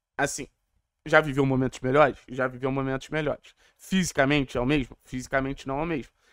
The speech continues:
Mas é um jogador que entrega algo muito interessante pra equipe,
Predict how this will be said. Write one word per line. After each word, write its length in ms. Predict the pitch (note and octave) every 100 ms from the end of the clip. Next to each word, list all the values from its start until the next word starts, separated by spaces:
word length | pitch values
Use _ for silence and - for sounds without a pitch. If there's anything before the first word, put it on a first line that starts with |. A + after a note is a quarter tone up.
| -
Mas 380 | D3+ D#3+ F3 F#3
é 40 |
um 80 | F3
jogador 480 | E3+ E3 D3+ D#3 D#3+
que 340 | - F#3 E3 _ - -
entrega 720 | D#3+ D#3 - D#3+ G3 A3 A#3+ - _ _ _ _ _ -
algo 340 | D#3 F#3 F3
muito 360 | E3 F3 G3 -
interessante 1000 | E3+ - D#3+ D#3 - D3+ E3 F3 F#3+ - _ _
pra 200 | D#3+ C#3+
equipe, 640 | D3 C#3 - D#3+ - F#3